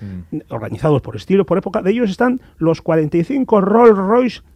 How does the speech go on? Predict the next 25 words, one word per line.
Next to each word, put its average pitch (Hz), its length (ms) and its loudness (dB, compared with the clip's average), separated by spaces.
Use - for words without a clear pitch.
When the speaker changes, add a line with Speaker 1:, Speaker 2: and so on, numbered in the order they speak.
Speaker 2:
fabricados 196 640 -2
por 170 160 -2
esta 190 220 -2
marca 185 240 -2
en 160 160 0
toda 247 300 0
su - 120 -6
historia, 220 420 -2
desde 143 380 -4
que 113 320 -12
surgió 143 420 -8
en 151 80 -2
mil 151 120 -2
novecientos 185 440 -4
diez 247 220 -2
hasta 139 280 -6
que 139 80 -8
en 135 60 -6
el 127 80 -6
noventa 127 360 -6
y 143 80 -4
ocho - 240 -8
se - 140 -10
la 117 100 -8
quedaron 156 420 -6